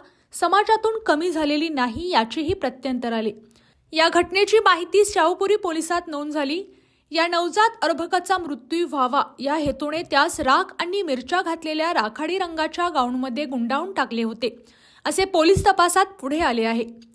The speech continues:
विभागाचे कर्मचारी बापू घाटगे, घंटागाडीचे चालक विजय डोंगळे सकाळी साडेआठच्या सुमारास श्रीराम पेट्रोल पंपासमोर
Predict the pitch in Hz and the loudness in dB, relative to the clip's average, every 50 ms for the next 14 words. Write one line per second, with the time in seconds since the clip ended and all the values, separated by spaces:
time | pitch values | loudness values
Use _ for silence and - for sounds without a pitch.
0 | _ _ _ _ _ _ _ _ _ _ - 339 349 381 403 440 427 440 427 440 | _ _ _ _ _ _ _ _ _ _ -2 2 4 4 6 6 6 4 2 2
1 | 466 480 466 359 339 339 359 370 370 381 370 392 415 403 330 302 285 285 339 370 | 0 2 4 2 2 2 0 -2 0 2 2 2 2 2 4 2 2 2 0 -4
2 | 349 - 311 311 285 - 294 262 320 359 359 294 294 277 262 254 339 330 349 359 | -4 -2 -2 -2 -2 -2 -4 -4 -6 -6 -6 -6 -6 -6 -4 -4 -4 -4 -2 -2
3 | 339 330 339 320 - 392 381 381 330 269 262 269 277 311 311 320 262 269 247 262 | -2 -2 -4 -4 -4 -6 -4 -2 -2 -2 -2 -2 -4 -6 -6 -8 -8 -8 -6 -4
4 | 320 320 285 226 254 240 247 262 302 302 233 - - - _ _ - - 339 349 | -4 -4 -4 -4 -4 -4 -2 -2 -2 -2 -2 -2 -8 -16 _ _ -6 -4 -2 2
5 | 381 370 440 453 440 - - 349 349 370 392 - - 294 330 349 339 - - 415 | 4 4 4 2 2 2 2 2 4 2 0 2 4 4 4 4 0 -2 -2 -2
6 | 381 - 381 339 339 339 330 330 370 381 381 - - 302 294 302 330 392 415 403 | -2 -2 -4 -4 -4 -2 -2 -2 -2 -4 -6 -6 -6 -4 -4 -2 -2 -4 -4 -4
7 | 403 359 - - 339 339 370 339 359 294 233 226 269 269 262 - 294 277 285 320 | -6 -6 -4 -4 -4 -4 -2 -2 -2 -4 -2 -2 -4 -4 -4 -8 -10 -8 -10 -10